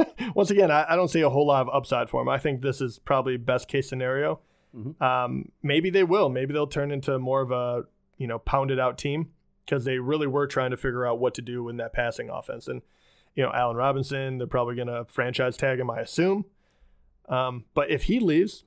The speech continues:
Speaker 1: say, and they don't get a, a different Q B, they kinda have to run it. And then in that case,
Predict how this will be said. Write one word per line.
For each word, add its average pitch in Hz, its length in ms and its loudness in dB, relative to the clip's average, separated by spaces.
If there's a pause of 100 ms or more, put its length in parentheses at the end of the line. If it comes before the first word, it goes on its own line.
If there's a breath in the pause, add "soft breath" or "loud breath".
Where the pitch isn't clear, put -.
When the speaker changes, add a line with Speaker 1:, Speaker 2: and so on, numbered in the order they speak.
Speaker 1:
say, 143 380 2
and 143 120 -4
they 135 80 0
don't 147 220 -2
get 147 140 0
a, 135 300 2
a 135 80 2
different 131 360 -2
Q 151 200 -2
B, 147 320 0 (440)
they 143 160 0
kinda 202 360 0
have - 400 0
to 226 100 0
run 214 200 0
it. 247 180 0 (220)
And 143 320 -2
then 175 260 2
in 156 200 -4
that 156 200 4
case, 139 420 0